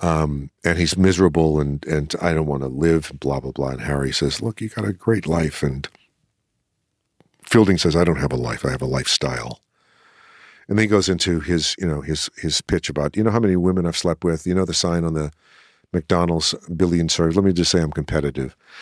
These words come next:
But in all of that time and all of that, n-, no one ever looked at me and said, "I love you." So what, what point is there to any of this?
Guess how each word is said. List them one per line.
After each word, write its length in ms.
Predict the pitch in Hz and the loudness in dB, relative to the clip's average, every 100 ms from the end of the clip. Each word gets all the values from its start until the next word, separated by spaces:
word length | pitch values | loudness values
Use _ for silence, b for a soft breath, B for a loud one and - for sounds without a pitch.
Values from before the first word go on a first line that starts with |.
| B B - | B B 0
But 120 | 92 | 2
in 80 | 92 | 4
all 200 | 104 120 | 4 4
of 80 | |
that 160 | 101 98 | 2 -2
time 400 | - 98 90 85 | -2 0 0 0
and 120 | 76 | -2
all 240 | 73 87 90 | -2 0 0
of 80 | |
that, 300 | 80 78 76 - | 0 0 -2 -4
n-, 200 | 85 82 | -4 -4
no 440 | 80 82 87 98 117 | -4 -2 2 4 4
one 400 | 82 73 71 73 | 2 -4 -4 -6
ever 540 | 87 101 90 76 71 76 _ _ _ _ - | 0 0 0 -2 -4 -6 _ _ _ _ 0
looked 320 | 87 95 95 | 2 2 0
at 160 | - | 0
me 240 | 80 76 73 | 2 2 0
and 160 | 71 | -2
said, 240 | - 71 69 | -2 -2 -2
"I 100 | 67 | -4
love 280 | 62 57 - | -6 -8 -6
you." 220 | 50 - _ _ _ _ - | -8 -10 _ _ _ _ -6
So 120 | 85 | 0
what, 180 | 90 101 - | 0 0 -4
what 340 | 101 110 - | -4 -4 -4
point 360 | - 120 117 - | 0 4 4 2
is 200 | - - | -4 -2
there 160 | 71 | -2
to 160 | - - | -2 2
any 200 | 98 92 | 4 4
of 100 | 65 | 2
this? 320 | 57 - - | -2 -6 -6